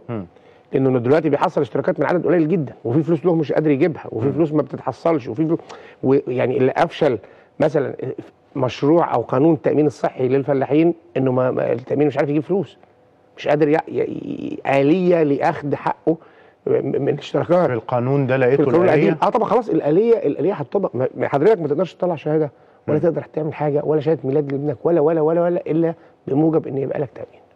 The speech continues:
Speaker 1: تمام.
Speaker 2: يعني هذا تأمين شامل إلزامي.
Speaker 1: مم.
Speaker 2: إلزامي بمعنى مش بمزاجك.
Speaker 1: مم.
Speaker 2: يعني أنا مأمن في شركة تأمين عالمية كبيرة جدًا ودافع تلاتين، أربعين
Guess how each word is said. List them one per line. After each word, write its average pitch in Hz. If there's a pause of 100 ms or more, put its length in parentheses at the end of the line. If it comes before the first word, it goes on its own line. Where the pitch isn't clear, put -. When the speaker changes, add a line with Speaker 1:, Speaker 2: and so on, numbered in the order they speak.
(580)
Speaker 1:
تمام. 110
Speaker 2:
يعني 139
هذا 165
تأمين 131 (1040)
شامل 196 (280)
إلزامي. 143 (420)
Speaker 1:
مم. 107 (440)
Speaker 2:
إلزامي 147
بمعنى 170 (100)
مش 127
بمزاجك. 127 (200)
Speaker 1:
مم. 101 (180)
Speaker 2:
يعني 131
أنا 160
مأمن 156
في 135
شركة 151 (140)
تأمين 156
عالمية 135
كبيرة 143
جدًا 151 (320)
ودافع 143
تلاتين، 131
أربعين 143